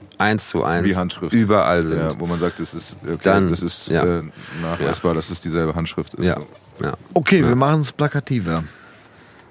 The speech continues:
Speaker 3: Also, als Beispiel, wenn du einen Aufkleber, einen Sticker hast.
Speaker 1: Ja.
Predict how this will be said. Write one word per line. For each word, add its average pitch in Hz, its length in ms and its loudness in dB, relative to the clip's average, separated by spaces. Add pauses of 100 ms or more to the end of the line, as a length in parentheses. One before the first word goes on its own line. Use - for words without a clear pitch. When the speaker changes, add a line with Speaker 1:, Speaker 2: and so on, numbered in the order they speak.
(140)
Speaker 3:
Also, 107 380 2 (1500)
als 120 220 2
Beispiel, 104 320 0 (160)
wenn 117 200 2
du 123 260 0 (400)
einen 120 100 -4
Aufkleber, 101 680 2
einen 87 100 2
Sticker 92 380 -2
hast. - 300 -8 (1200)
Speaker 1:
Ja. 90 260 4